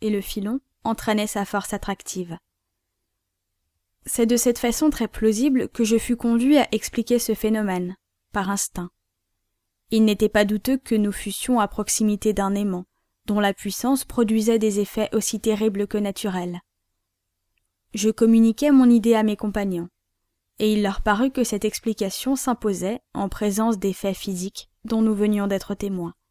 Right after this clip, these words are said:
Il n'y a aucun danger pour nous à gagner le pied du massif, je pense ? » demanda le capitaine Langy. « Aucun, » répliquai-je. «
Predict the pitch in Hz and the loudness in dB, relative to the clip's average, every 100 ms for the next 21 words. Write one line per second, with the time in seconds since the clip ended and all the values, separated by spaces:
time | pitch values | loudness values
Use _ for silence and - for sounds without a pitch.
0 | _ _ _ _ _ _ _ _ _ _ | _ _ _ _ _ _ _ _ _ _
1 | _ _ _ - 254 254 262 - 254 269 | _ _ _ 2 8 10 8 6 2 4
2 | 247 240 226 233 233 220 247 254 208 202 | 4 4 4 2 2 4 6 6 4 2
3 | 208 208 208 190 - 190 190 226 - 311 | 0 0 0 -2 -4 -4 -2 -2 -4 -6
4 | - - - 220 190 190 185 - _ _ | -8 -20 -8 -6 -4 -6 -8 -12 _ _
5 | _ _ 214 208 196 190 190 190 185 180 | _ _ -6 -2 -2 -2 -2 -2 -4 -6
6 | 185 180 180 180 175 175 175 180 _ _ | -6 -6 -4 -6 -6 -8 -8 -10 _ _
7 | _ _ _ _ _ - 262 - 175 233 | _ _ _ _ _ -2 0 0 -6 -6
8 | _ _ _ _ - 202 190 190 - 170 | _ _ _ _ -8 -8 -6 -8 -8 -8
9 | 170 | -8